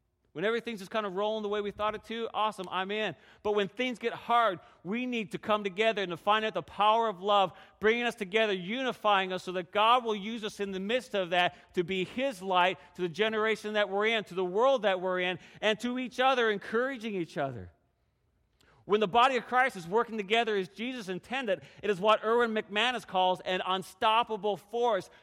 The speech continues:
No one can stop it. Because if God is for us, who can be against us? But it's about being unified in God, and there's nothing like it. That's been my experience. I love the body of Christ.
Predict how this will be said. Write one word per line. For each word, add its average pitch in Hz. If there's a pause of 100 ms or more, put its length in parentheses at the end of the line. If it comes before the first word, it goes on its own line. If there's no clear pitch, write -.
No 226
one 320
can 226
stop 165
it. 110 (300)
Because 214
if 202
God 269
is 262
for 285
us, 240 (320)
who 262
can 294
be 302
against 277
us? - (400)
But 220
it's 226
about 262
being 247
unified 226
in 226
God, 240
and 240
there's 220
nothing 277
like 269
it. 165 (1120)
That's 262
been 277
my 269
experience. 156 (680)
I 240
love 240
the 254
body 185
of 160
Christ. 165